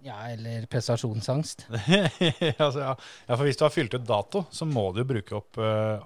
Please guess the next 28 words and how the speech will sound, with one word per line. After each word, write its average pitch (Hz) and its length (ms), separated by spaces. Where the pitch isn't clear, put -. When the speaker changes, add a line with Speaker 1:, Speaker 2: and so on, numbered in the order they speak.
Speaker 2:
opp - 160
konvoluttene. 104 560
Speaker 1:
Ja, 170 160
så 180 80
står 127 240
jeg 123 140
der 185 100
da, 180 160
med, 143 580
eh, 127 80
Sven 135 240
Helge 123 320
som 139 160
står 123 220
og - 20
puster 123 320
meg 113 140
i - 20
nakken, 120 320
ikke 143 80
sant? 147 320
Og 123 80
så 120 160
skal 120 220
jeg 113 80
legge 110 180
en, 113 140
eh, 110 380